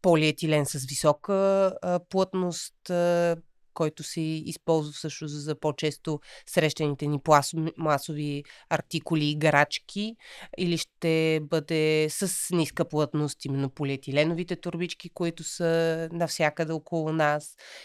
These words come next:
или ще бъдат, а, полиетилен терафталат, който, а, представляват, а, пластмасовите бутилки за различни напитки.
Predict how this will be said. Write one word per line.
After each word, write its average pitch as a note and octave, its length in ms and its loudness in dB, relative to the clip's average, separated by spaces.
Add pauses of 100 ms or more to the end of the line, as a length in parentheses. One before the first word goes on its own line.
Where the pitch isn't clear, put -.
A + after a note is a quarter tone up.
(120)
или D#3 680 -4
ще - 220 -8
бъдат, D3+ 600 -8
а, C#3+ 540 0 (760)
полиетилен E3+ 600 6
терафталат, D#3 760 4
който, D#3+ 680 -6
а, D3+ 360 -8
представляват, - 1040 -6
а, D3 320 0 (140)
пластмасовите D#3 680 0
бутилки E3+ 680 -6 (380)
за F3 580 0 (240)
различни E3+ 480 0
напитки. F3 640 -2